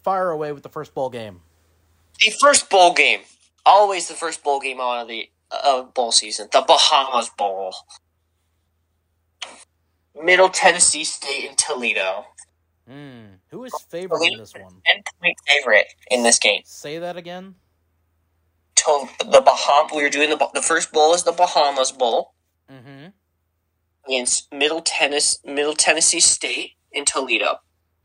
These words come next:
Speaker 1: Blue Raiders versus the Rockets.
Speaker 2: Toledo is a ten-point favorite.
Speaker 1: Hmm. I will go with
Speaker 2: I have Toledo.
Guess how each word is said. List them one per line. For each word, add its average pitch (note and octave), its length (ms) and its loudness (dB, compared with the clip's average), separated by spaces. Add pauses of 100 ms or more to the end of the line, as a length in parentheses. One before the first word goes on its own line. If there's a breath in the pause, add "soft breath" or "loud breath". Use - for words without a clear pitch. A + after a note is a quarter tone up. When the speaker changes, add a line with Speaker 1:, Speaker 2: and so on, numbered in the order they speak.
Speaker 1:
Blue D3+ 260 -16
Raiders E3+ 520 -18
versus C#3 400 -20
the B2 120 -18
Rockets. A#2 800 -20 (960)
Speaker 2:
Toledo C#3+ 800 0
is C3+ 160 -4
a A2 100 0
ten-point C#3 880 -4
favorite. F#2 460 -4 (3000)
Speaker 1:
Hmm. C3+ 380 -18 (2500)
I G#3 880 -6
will E3 240 -4
go C#3+ 340 -4
with A#2 260 -2
Speaker 2:
I C3+ 140 4
have D3 180 0
Toledo. A2 360 -2